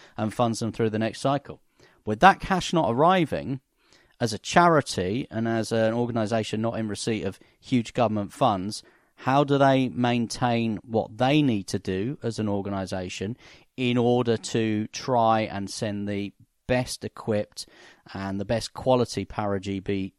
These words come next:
team that they possibly can to Tokyo? I think Team G B,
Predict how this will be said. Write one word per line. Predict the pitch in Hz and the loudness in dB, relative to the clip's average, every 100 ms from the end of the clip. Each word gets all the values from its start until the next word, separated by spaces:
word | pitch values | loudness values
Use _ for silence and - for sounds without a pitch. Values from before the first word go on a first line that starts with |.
| - | -8
team | - 107 95 - | -4 -2 -4 -8
that | 107 - | -10 -8
they | 104 | -8
possibly | - 113 - 98 95 | -6 -6 -6 -8 -8
can | - 123 92 - | -4 -4 -4 -10
to | - | -14
Tokyo? | 104 143 139 - 85 69 - - - - | -2 0 0 -4 -10 -10 -18 -20 -20 -6
I | |
think | - 165 - - | 0 0 0 -2
Team | 170 180 156 | 2 2 2
G | 139 127 | 2 4
B, | 123 135 127 120 117 | 6 6 6 2 -2